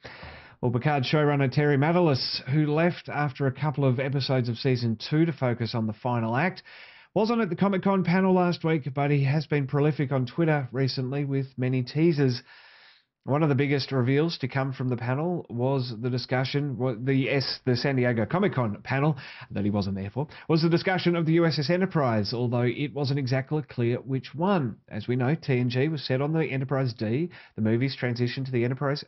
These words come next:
E. Matalas tweeted a reply to speculation on where we're, on where we would be heading, uh, with, "So what the F are they talking about then? Get it?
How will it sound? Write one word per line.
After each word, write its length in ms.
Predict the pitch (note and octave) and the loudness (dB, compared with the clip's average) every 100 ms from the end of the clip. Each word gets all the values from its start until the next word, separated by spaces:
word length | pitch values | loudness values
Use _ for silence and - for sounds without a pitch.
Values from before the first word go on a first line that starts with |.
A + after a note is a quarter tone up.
| - | -6
E. 340 | G2+ G2+ C3 F3 - - - | -4 0 0 -2 -8 -18 -8
Matalas 420 | A#2 D#3+ E3+ C#3 - | -2 2 2 0 0
tweeted 300 | F3 F3+ E3 | 2 4 4
a 40 | D3+ | 4
reply 400 | D3 C3+ D#3+ G#3+ | 2 2 0 0
to 80 | |
speculation 640 | G#3 - E3+ D#3 D3 D3+ C#3+ | -2 -2 -2 0 0 0 0
on 260 | C#3 A#2+ B2 | 0 0 2
where 240 | C#3+ G3+ | 2 2
we're, 520 | F3 D#3 D3 B2 A2 | 2 2 2 0 -2
on 240 | A2+ A2+ A#2 | -2 -2 0
where 300 | C3+ E3 A2 | 0 0 0
we 240 | B2 C3 | 0 2
would 220 | A#2+ D3 | 2 0
be 100 | C3 | -2
heading, 460 | - C#3+ D3+ A#2+ A#2+ - - - | -2 0 0 -2 -4 -14 -20 -10
uh, 380 | - B2 B2+ B2 | -2 2 2 2
with, 300 | A#2+ C#3+ C#3 C3 - _ _ _ - | 2 2 2 -2 -12 _ _ _ -6
"So 160 | - | 0
what 180 | D3+ G#3+ | 2 2
the 200 | E3 C#3 | 0 -2
F 240 | F3 G3 C3 - - | 0 0 0 -8 -6
are 120 | C3+ | -2
they 120 | C#3+ | 0
talking 400 | C3+ F3+ F#3+ E3 | 2 2 2 2
about 280 | B2 A#2 - | 2 0 0
then? 300 | A#2 G2+ F2 _ | 0 0 -4 _
Get 160 | - C3+ | 0 2
it? 200 | G3 - | 0 -2